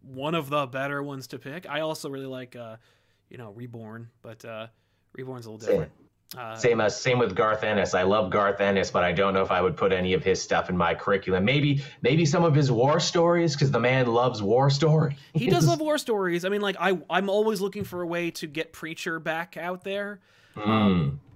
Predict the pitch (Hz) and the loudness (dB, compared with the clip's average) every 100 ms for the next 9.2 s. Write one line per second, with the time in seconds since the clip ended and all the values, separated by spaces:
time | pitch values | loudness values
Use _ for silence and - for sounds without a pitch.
0 | _ _ - - - - 165 160 151 127 | _ _ -6 -6 -6 -12 -6 -2 -2 -4
1 | 151 156 147 143 139 131 127 131 139 127 | -6 -6 -8 -6 -6 -6 -10 -10 -10 -10
2 | 120 123 117 - 117 113 120 117 117 117 | -10 -12 -14 -14 -16 -14 -14 -14 -14 -16
3 | 107 - 185 113 120 101 - 98 92 90 | -18 -4 0 2 2 2 2 2 2 -2
4 | - 82 - - - 175 175 165 170 165 | -2 -2 0 -2 -2 0 0 0 -2 -2
5 | 160 170 - 170 160 147 175 202 196 190 | -4 -6 -6 -10 -10 -2 0 2 2 0
6 | 190 175 160 131 - - 143 139 127 113 | -2 -4 -8 -8 -8 -10 -8 -8 -10 -12
7 | 123 123 120 120 123 123 123 120 120 113 | -10 -10 -10 -10 -8 -8 -8 -10 -10 -12
8 | 110 127 117 - 123 117 113 85 - - | -12 -14 -14 -14 -14 -12 -14 -16 -20 -20
9 | _ - | _ -20